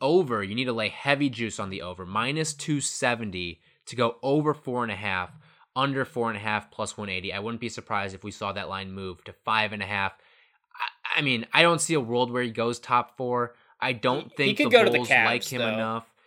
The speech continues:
Speaker 2: Yeah.
Speaker 1: But he, yes, he could go to the Cavs at five.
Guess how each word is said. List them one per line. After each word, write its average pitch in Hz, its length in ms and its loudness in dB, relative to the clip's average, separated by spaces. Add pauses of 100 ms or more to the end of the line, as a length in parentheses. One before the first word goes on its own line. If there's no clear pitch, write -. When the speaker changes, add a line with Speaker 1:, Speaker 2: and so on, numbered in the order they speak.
(100)
Speaker 2:
Yeah. 131 180 4
Speaker 1:
But 117 180 6
he, 151 160 0
yes, 101 300 -2
he 156 180 -2
could 156 180 -4
go 139 140 6
to 143 60 4
the 139 100 -2
Cavs 113 540 0
at 117 260 -8
five. 98 480 2